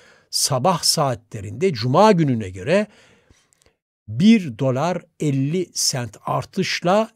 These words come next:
yetmiş sekiz dolar elli beş sente yükseldi. Şubat ayında teslim edilen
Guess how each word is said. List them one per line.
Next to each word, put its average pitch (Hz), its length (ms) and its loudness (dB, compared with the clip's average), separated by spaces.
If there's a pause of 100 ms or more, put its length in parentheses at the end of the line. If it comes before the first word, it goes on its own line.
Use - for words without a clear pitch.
yetmiş 127 500 -6
sekiz 185 520 0
dolar 151 440 0
elli 135 400 -4
beş 190 300 -4
sente 127 380 -6
yükseldi. - 540 -12 (840)
Şubat 208 440 0
ayında 104 380 -10
teslim 156 360 -6
edilen 127 420 -4